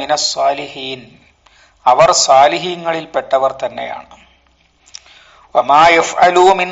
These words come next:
ഖൈരിൻ അവർ പ്രവർത്തിക്കുന്ന ഏത്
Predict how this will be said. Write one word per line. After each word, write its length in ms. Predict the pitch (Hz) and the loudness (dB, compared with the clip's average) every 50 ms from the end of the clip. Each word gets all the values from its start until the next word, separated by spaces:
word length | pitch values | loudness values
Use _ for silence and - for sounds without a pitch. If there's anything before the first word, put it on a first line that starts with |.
| 185 - | -8 -4
ഖൈരിൻ 460 | - 170 160 170 175 185 185 185 165 - - - _ _ _ _ _ _ _ _ _ _ _ _ _ _ _ - - _ - - _ _ _ _ - | 0 0 0 0 0 -2 -2 -4 -4 -6 -14 -20 _ _ _ _ _ _ _ _ _ _ _ _ _ _ _ -20 -20 _ -20 -20 _ _ _ _ -2
അവർ 200 | 151 123 135 165 185 185 - | 0 2 4 2 2 2 2
പ്രവർത്തിക്കുന്ന 760 | 151 151 160 170 - - - 175 170 - - 170 165 160 160 156 131 131 135 | 2 2 2 2 0 -2 -8 -10 -8 -8 -8 -8 -6 -6 -6 -6 -6 -6 -8
ഏത് 180 | 147 160 160 | -8 -8 -8